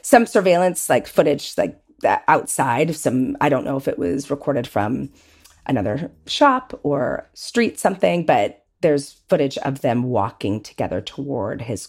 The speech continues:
car. It's horrible. She's missing.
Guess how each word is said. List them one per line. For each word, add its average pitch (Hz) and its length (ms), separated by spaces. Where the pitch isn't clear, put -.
car. - 760
It's - 140
horrible. 120 520
She's 247 360
missing. 131 600